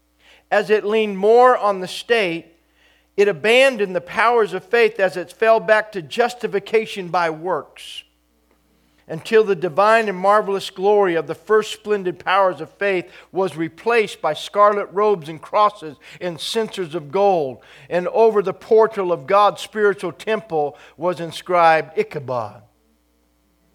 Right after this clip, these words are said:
I said, "Man, I've never preached that hard." <laughs> Yeah. So there's so many other areas in here. The true reason why the gifts of the Spirit ceased in the church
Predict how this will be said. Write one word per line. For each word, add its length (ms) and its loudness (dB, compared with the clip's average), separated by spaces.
I 40 -18
said, 160 -14
"Man, 160 0
I've 100 -2
never 260 -6
preached 360 -16
that 160 -14
hard." 280 -10
<laughs> 80 -20
Yeah. 380 -14
So 400 -6
there's 140 -14
so 320 -4
many 300 -6
other 320 -4
areas 380 -8
in 80 -18
here. 240 -14
The 80 -8
true 380 -8
reason 580 -8
why 140 -6
the 100 -8
gifts 320 -8
of 80 -16
the 80 -14
Spirit 420 -10
ceased 420 -12
in 100 -14
the 80 -14
church 440 -6